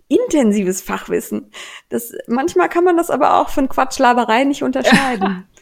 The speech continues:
Speaker 1: Das ist so ein bisschen schwierig. Ja. Aber, ähm, also wenn ihr die E-Mail-Adresse wollt und wie gesagt, die Löckchen waren toll und das waren auch tolle Farben, ähm,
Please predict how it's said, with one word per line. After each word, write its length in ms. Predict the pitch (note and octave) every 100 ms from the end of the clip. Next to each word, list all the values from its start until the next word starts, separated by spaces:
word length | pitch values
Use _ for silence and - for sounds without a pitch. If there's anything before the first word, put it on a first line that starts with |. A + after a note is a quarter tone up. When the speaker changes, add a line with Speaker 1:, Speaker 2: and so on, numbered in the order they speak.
| _ _ -
Speaker 1:
Das 120 | B3
ist 160 | B3 C#4
so 60 |
ein 120 | D#4+
bisschen 300 | C#4 D#4 D#4
schwierig. 560 | D#4+ C#4 A#3+ G3 F#3+ _ _ - - -
Ja. 140 | - - - - G#3+ -
Aber, 220 | - F4+ G4 F#4 -
ähm, 160 | D#4+ D#4+
also 260 | - B3+ C4+
wenn 160 | D4+ G#4
ihr 180 | F4+
die 220 | - C4+ A3
E-Mail-Adresse 640 | D#4+ D4+ B3 C#4 - A#3+
wollt 340 | C4 C4+ C#4+
und 300 | - A#3+ A#3+
wie 80 | B3+
gesagt, 300 | B3 B3+ A3+
die 80 | A3+
Löckchen 420 | B3 B3+ D4+ A#3+
waren 220 | A3 G#3+
toll 400 | G#3+ A#3 B3+ F4 -
und 120 | A3
das 160 | G#3+ A3
waren 160 | A3+
auch 160 | - -
tolle 340 | - C4 E4+
Farben, 540 | E4+ - B3 C4 C4 F#4 B4+ - - - - -
ähm, 460 | C#4 C#4 C#4+ C4+